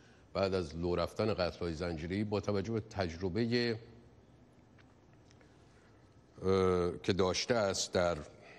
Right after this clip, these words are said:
طول، به قول خودش، زمامداری بیست ساله و آشنایی با جریان‌های سیاسی داخلی و خارجی، میگه:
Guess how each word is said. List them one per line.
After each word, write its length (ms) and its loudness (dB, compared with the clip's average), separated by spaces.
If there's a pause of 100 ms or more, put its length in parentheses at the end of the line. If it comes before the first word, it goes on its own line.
(260)
طول، 440 0
به 160 0
قول 260 2
خودش، 520 -2 (160)
زمامداری 800 2
بیست 440 -2
ساله 300 4
و 80 0
آشنایی 540 0
با 120 0
جریان‌های 600 0
سیاسی 420 -4
داخلی 380 -2
و 60 0
خارجی، 420 0
میگه: 340 2